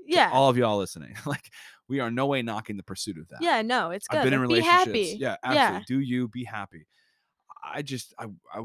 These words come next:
Speaker 1: really wish we were okay or encouraged more to look at the motivation for why we try to be happy. Like, what
Speaker 2: Yeah.
Speaker 1: is being happy for
Speaker 2: Right.
Speaker 1: us?
Speaker 2: This
Speaker 1: Like
Speaker 2: is funny. This is weird. You j-, I'm helping a girl, like, write a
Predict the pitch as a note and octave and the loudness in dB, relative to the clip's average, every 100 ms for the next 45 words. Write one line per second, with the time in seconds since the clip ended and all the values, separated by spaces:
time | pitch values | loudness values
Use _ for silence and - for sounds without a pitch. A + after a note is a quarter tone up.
0 | G2+ A#2+ B2 A2 A2 - A2 G#2+ - G#2+ | -6 -4 -4 -6 -8 -8 -8 -6 -6 -6
1 | - - G2+ A2 G2 F2+ - G#2+ G2+ G2 | -8 -10 -6 -6 -6 -8 -8 -6 -6 -8
2 | F2+ F2+ F#2 G2 - F#2+ F#2+ - - F#2+ | -10 -8 -6 -6 -8 -10 -10 -10 -10 -10
3 | F2 E2+ F2+ F#2+ - E2+ F2+ F2 E2 E2+ | -10 -10 -10 -10 -10 -12 -12 -10 -10 -10
4 | - E2 E2 D#2 F#2+ D#2+ G2 G#2+ C#3+ G#3 | -10 -10 -10 -14 -16 -14 -10 0 0 2
5 | D3+ C3+ G#2+ - A2 G2+ F#2+ F2+ F#2 - | 0 0 -4 -12 -8 -8 -10 -14 -16 -18
6 | - A#3+ G#3+ F3 - _ _ _ _ _ | -2 0 0 -2 -10 _ _ _ _ _
7 | - A3+ G#2 - - G#3 G3 G3 G#3 A3+ | -8 -4 -4 -6 -6 -6 -6 -8 -10 -10
8 | G#3+ G3+ G3 G3 - A3+ A3+ A3 A3 A3+ | -4 -2 -2 -6 -6 -2 0 -2 -2 -2
9 | G#3+ G3+ G3+ G3 G3 G3 F#3 F3+ - G#3+ | -2 -4 -2 0 -2 -2 -6 -10 -10 -4
10 | G#3+ G3+ F#3+ G#3 | 0 0 -2 -6